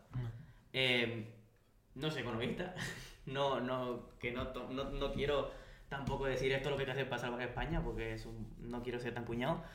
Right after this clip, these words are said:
Speaker 1: Sí, sí.
Speaker 2: pero sí creo que si inevitablemente vamos a tener que coger deuda, creo que es muchísimo más sencillo coger esa deuda y
Speaker 1: Sí.
Speaker 2: hacernos, o sea, invertirla directamente en lo que es el,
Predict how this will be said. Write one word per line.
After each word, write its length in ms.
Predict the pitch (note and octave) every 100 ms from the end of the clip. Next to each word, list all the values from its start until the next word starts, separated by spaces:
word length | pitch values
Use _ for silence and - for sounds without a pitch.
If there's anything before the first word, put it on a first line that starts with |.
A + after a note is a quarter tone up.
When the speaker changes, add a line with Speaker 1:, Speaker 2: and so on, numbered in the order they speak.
| -
Speaker 1:
Sí, 240 | - C3+
sí. 60 | -
Speaker 2:
pero 580 | C#3+ C#3 D3 D3+ - - - - -
sí 360 | - - D3 D3
creo 360 | - D3 E3 E3
que 180 | C3+
si 480 | C3 B2 A#2 A2+ - -
inevitablemente 600 | C3 C#3 C#3+ E3+ E3 C#3+
vamos 220 | B2+ B2+ A#2+
a 20 |
tener 180 | A#2+ A2+
que 120 | A2+
coger 640 | A2+ A#2+ A2+ A2 A2 A2+
deuda, 480 | A#2+ C3+ D#3 E3 - - - -
creo 140 | C#3+ C#3
que 80 |
es 80 | C3
muchísimo 840 | B2 A#2+ B2 A#2 A#2+ B2+ B2+ B2+ B2
más 140 | A#2+
sencillo 260 | A#2+ A#2+ A#2
coger 160 | A#2 A#2
esa 140 | A#2+
deuda 240 | A#2 A#2+
y 240 | A#2+ A2 A2+ - - _ -
Speaker 1:
Sí. 260 | - - A#2 -
Speaker 2:
hacernos, 480 | A#2 A#2 A2+ A#2 A#2 - -
o 40 |
sea, 240 | - A2+ -
invertirla 560 | C3 A#2+ A#2+ - C3 B2
directamente 540 | B2 A#2+ A2+ A#2+ A#2
en 100 | A#2+
lo 100 | A2+
que 180 | A2 G#2+
es 80 | A2+ - - - - - - - - _ -
el, 180 | A#2